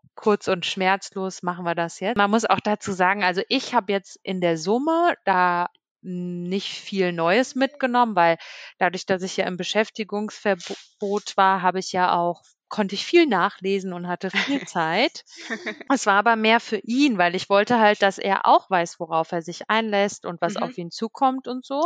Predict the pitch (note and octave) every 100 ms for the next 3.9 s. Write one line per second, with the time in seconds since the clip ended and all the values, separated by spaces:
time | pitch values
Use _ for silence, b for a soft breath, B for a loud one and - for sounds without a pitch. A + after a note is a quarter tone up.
0 | - G3+ G3 - F#3+ E3+ D#3+ E3 E3 D#3+
1 | G#3 G3 F3+ F3 E3+ - F3+ - - -
2 | E3 E3 D#3 D3+ - _ - E3+ F3 F3+
3 | E3+ D#3+ E3 D3+ D#3 D3 - - -